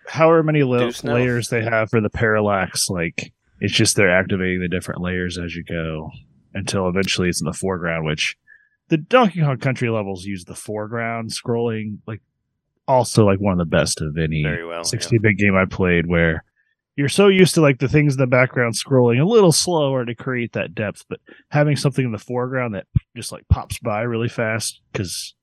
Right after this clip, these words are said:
Speaker 1: obviously it's gonna move quicker than you. I just,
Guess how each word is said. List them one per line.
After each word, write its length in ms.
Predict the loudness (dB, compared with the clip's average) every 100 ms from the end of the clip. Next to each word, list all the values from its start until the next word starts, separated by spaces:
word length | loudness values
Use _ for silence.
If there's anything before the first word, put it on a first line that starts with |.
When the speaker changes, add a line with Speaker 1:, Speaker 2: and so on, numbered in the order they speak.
| _ _ _ -6
Speaker 1:
obviously 480 | -4 -2 -2 -2 -2
it's 100 | -2
gonna 160 | -4
move 220 | -2 -4 -4
quicker 280 | -8 -6
than 160 | -6 -6
you. 260 | -6 -6 -6
I 80 | -6
just, 300 | -8 -10